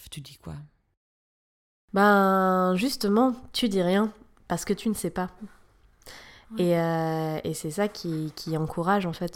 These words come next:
Speaker 2: ce, ce type de, de, de
Speaker 1: Mais
Speaker 2: comportement.
Speaker 1: c'est juste que le, ce type de micro-agression, euh, ou carrément, euh, agression, euh, patriarcale comme ça, c'est tellement une machine bien huilée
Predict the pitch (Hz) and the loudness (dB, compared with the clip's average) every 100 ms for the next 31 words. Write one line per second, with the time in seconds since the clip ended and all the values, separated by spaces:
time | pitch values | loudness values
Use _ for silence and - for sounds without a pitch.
0 | - 160 156 - 165 - 170 156 160 160 | -8 -8 -8 -8 -8 -8 -10 -8 -6 -4
1 | 156 160 156 - - - _ _ _ - | -4 -6 -6 -8 -10 -20 _ _ _ -20
2 | _ _ - - - _ _ _ _ _ | _ _ -20 -20 -20 _ _ _ _ _
3 | _ _ _ _ _ - 180 170 170 165 | _ _ _ _ _ -10 -6 -4 -2 2
4 | 170 156 139 165 202 220 226 - 226 220 | 2 4 8 8 8 4 2 0 -2 -2
5 | 302 - 359 311 190 202 226 - 220 196 | -4 -2 -2 0 0 0 -2 -2 -2 -2
6 | 196 202 - 214 202 180 165 160 165 208 | -4 -6 -8 -6 -4 -4 -4 -6 -6 -6
7 | 190 185 190 185 165 156 156 82 - - | -6 -6 -6 -6 -6 -8 -10 -12 -14 -16
8 | - 175 180 180 185 - 196 170 160 156 | -10 -6 -4 -4 -6 -4 -4 -2 -4 -4
9 | 180 - 180 165 190 208 214 165 170 214 | -6 -4 -6 -6 -4 -4 -4 -6 -2 -4
10 | 220 180 233 254 302 220 180 180 202 180 | -2 -4 -2 0 2 2 2 -2 2 2
11 | 160 175 208 202 180 165 170 | 2 0 0 2 0 0 -2